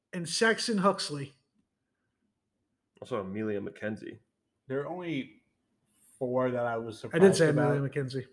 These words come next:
Speaker 2: Oh, I didn't catch
Speaker 3: The
Speaker 2: that.
Speaker 3: four I was surprised about was Flash Morgan Webster, Mark Andrews, Dave Mastiff, and I forgot who the other one was. Uh, fuck.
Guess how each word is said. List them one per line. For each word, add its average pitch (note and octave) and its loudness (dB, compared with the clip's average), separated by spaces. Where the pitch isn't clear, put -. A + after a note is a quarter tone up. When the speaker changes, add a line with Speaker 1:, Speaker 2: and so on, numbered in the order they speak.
Speaker 2:
Oh, A#2 4
I A2+ 8
didn't G2+ 2
catch G2+ -2
Speaker 3:
The F#2+ -2
Speaker 2:
that. G2 0
Speaker 3:
four F3 4
I E3+ 0
was D3 -6
surprised C#3 -4
about C3+ -2
was A#2 -6
Flash C#3+ 2
Morgan C#3 2
Webster, A#2+ 0
Mark C3 4
Andrews, A2+ -2
Dave B2 -2
Mastiff, A#2 -2
and A2 -4
I - -16
forgot A2+ -8
who A#2 -10
the G#2+ -2
other G#2 0
one G#2 -4
was. G2+ -4
Uh, G2+ 4
fuck. - -2